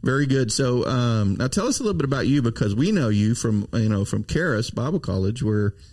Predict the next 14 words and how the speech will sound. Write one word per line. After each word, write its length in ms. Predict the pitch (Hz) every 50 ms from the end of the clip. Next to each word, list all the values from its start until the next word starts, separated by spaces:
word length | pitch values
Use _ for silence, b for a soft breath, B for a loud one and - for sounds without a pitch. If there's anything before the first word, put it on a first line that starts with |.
| b b b b b b
you 100 | - 110
know, 100 | 107 101
you 180 | 98 101 107 110
were 100 | 110 107
an, 60 | 104 98 98 -
uh, 340 | - - - - - - - -
an 80 | -
instructor 480 | 98 98 95 - - 104 117 - - 107
there. 200 | 104 104 120 123
Well, 120 | 123 117
you 160 | 117 107 110 117
were 100 | 104 92
dean, 600 | 90 95 110 151 175 165 170 190 220 208 208 -
right? 340 | - - 113 113 127 151 -